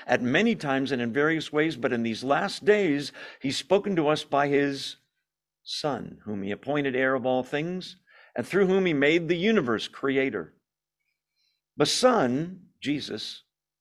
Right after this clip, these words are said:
listen, "is the radiance of God's glory and the approximate representation." Is that what it says? Exact representation of his, of God's being,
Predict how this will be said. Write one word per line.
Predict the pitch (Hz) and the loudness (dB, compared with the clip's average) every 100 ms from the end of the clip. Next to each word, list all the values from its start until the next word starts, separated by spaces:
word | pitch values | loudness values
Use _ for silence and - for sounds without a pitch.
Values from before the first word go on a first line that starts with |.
| _ - | _ -4
listen, | 143 - 123 - _ _ _ _ _ _ _ _ _ _ _ _ | -4 -4 -10 -14 _ _ _ _ _ _ _ _ _ _ _ _
"is | 107 98 | -10 -10
the | - | -10
radiance | 90 90 131 165 185 185 190 - | -8 -2 0 0 -4 -6 -8 -12
of | - 87 | -14 -10
God's | - 117 131 - | -6 -4 -6 -8
glory | 120 120 107 110 110 - - - - | -6 -4 -2 -4 -6 -10 -20 -8 -2
and | 220 196 | -2 -2
the | 226 226 | -2 -2
approximate | 214 - - - 285 277 - - 175 143 127 - | -2 -8 -12 -6 -4 -6 -10 -8 -2 -2 -2 -2
representation." | 127 - 123 131 120 131 120 139 | -2 -2 -2 -4 -2 -2 0 0
Is | 127 | 4
that | 147 | 4
what | 160 | 4
it | 151 | 2
says? | 185 202 226 - - - _ _ _ _ _ _ - _ | 2 2 0 -12 -18 -20 _ _ _ _ _ _ -20 _
Exact | 147 127 117 120 208 214 226 - - | 0 0 -2 2 4 4 2 -4 -4
representation | 139 147 147 120 139 123 143 127 - - - _ _ _ _ _ _ _ _ _ _ _ | 2 2 2 -4 -4 -4 -4 -4 -6 -16 -18 _ _ _ _ _ _ _ _ _ _ _
of | 101 107 | -10 -4
his, | 131 - - | -6 -6 -8
of | 98 | -2
God's | 117 117 101 | -2 -2 -4
being, | 82 101 82 76 | -8 -10 -10 -12